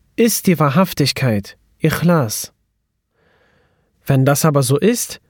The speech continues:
dann ist die Erlösung, die Rettung in der Wahrhaftigkeit möglich. So kommen denn aufgrund dieser Besonderheit in kurzer Zeit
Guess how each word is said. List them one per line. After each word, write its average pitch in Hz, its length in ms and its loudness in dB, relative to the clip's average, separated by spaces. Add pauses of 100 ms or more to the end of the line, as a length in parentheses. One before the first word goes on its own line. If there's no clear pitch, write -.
(380)
dann 156 200 2
ist 220 240 0
die 208 80 4
Erlösung, 165 840 2 (400)
die 156 100 2
Rettung 214 580 2 (260)
in 170 140 4
der 143 140 0
Wahrhaftigkeit 196 960 0
möglich. 190 720 -2 (1400)
So - 220 -2
kommen 262 340 2
denn 208 160 2
aufgrund 214 460 0
dieser 202 180 2
Besonderheit 180 800 2
in 175 160 2
kurzer 233 480 0
Zeit 202 540 0